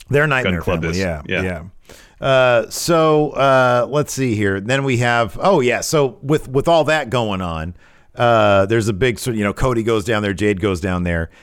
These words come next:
Speaker 1: and then, uh, Red Velvet hits this huge moonsault off the top
Speaker 2: Great.
Speaker 1: fl-, to the
Speaker 2: Great.
Speaker 1: floor into everybody. That's when we get the figure four spot. Uh,
Speaker 2: Mm-hmm.
Speaker 1: but Red Velvet's able to reverse the pressure. Of course, then the, the, the pain goes back to the person who ori-, who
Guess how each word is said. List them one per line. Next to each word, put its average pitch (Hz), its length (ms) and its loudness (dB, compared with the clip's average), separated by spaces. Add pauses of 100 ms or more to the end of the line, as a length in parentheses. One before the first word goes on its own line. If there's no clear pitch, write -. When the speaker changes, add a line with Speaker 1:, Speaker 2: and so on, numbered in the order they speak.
(140)
Speaker 1:
and 113 240 -2
then, 107 240 0
uh, 95 240 2
Red 113 260 0
Velvet 117 380 2
hits 85 220 -8
this 98 180 -4
huge 127 460 0
moonsault 101 540 0
off 90 180 2
the 95 60 -8
top 101 240 0
Speaker 2:
Great. 87 120 -2
Speaker 1:
fl-, 95 300 -8
to - 120 -10
the 98 80 -8
Speaker 2:
Great. 90 160 -4
Speaker 1:
floor 101 140 -2
into 90 160 -4
everybody. 107 640 -2 (300)
That's 131 240 -2
when 123 100 -4
we 117 60 -2
get 110 140 -2
the 95 60 -6
figure 98 360 -2
four 107 360 0
spot. 101 600 -2 (340)
Uh, 101 240 0
Speaker 2:
Mm-hmm. 95 80 -2
Speaker 1:
but 101 200 0
Red 104 180 0
Velvet's 98 320 -2
able 95 200 -2
to - 120 -6
reverse 113 440 0
the 160 80 0
pressure. 127 440 0
Of 113 120 -2
course, 113 240 -2
then 120 160 -2
the, 107 100 -2
the, 101 160 -4
the 95 140 -8
pain 135 340 -2
goes 110 260 0
back 113 360 -2
to 135 420 2 (320)
the 110 80 -4
person 120 360 0
who 110 120 2
ori-, 107 240 0
who 98 220 0